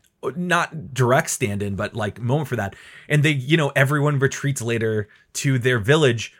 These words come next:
but did it matter that they retreated? Was, did it matter that he brought it, like, he brought them in? It was just, like, a very flimsy excuse. Like, "I don't know, man." Again, so much just half-baked ideas. He was,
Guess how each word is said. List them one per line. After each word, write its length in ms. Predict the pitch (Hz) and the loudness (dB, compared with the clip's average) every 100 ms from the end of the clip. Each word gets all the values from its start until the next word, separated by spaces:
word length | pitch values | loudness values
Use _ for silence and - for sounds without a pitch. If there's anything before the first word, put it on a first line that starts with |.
| - | 0
but 280 | 151 - _ _ _ _ _ _ _ _ - | 0 0 _ _ _ _ _ _ _ _ -2
did 140 | 147 | -2
it 80 | 135 | 0
matter 300 | 113 113 143 | 0 2 2
that 160 | 156 139 | -2 -2
they 120 | 160 | -4
retreated? 580 | 170 - 185 185 202 - | -4 -6 -4 -2 -4 -4
Was, 100 | 135 131 | -2 0
did 180 | 143 | 2
it 80 | 139 | 0
matter 340 | 113 113 127 156 | 0 0 2 0
that 140 | 160 | 0
he 140 | 156 | -2
brought 300 | 170 175 170 | -4 0 0
it, 280 | 190 143 - | 0 -6 -6
like, 180 | 147 151 | -4 -2
he 100 | - | -4
brought 200 | 156 165 | -4 -4
them 80 | 175 | -4
in? 80 | 180 | -2
It 80 | 139 | 2
was 100 | 147 | 2
just, 140 | 147 | 2
like, 160 | 180 175 | 0 0
a 80 | 135 | 0
very 220 | 127 160 | 2 2
flimsy 760 | - - 127 135 123 123 113 - _ - | 0 0 4 4 4 2 0 -4 _ -4
excuse. 540 | 123 - - 127 101 | -4 -2 0 0 0
Like, 220 | 98 98 - - | -2 -4 -6 -6
"I 160 | 131 110 | -4 -4
don't 120 | 104 | -10
know, 140 | 107 | -12
man." 280 | 101 107 107 - _ | -10 -8 -10 -12 _
Again, 300 | - 127 110 | -2 0 0
so 160 | 95 180 | 2 0
much 200 | 175 143 | 2 0
just 160 | 139 - | -4 -2
half-baked 580 | 123 123 - 120 117 | -2 -2 0 -2 0
ideas. 600 | 110 110 113 110 104 98 - _ - _ _ _ _ _ _ | -2 -2 0 0 0 -4 -8 _ -20 _ _ _ _ _ _
He 140 | - 175 | 2 4
was, 200 | 139 | 4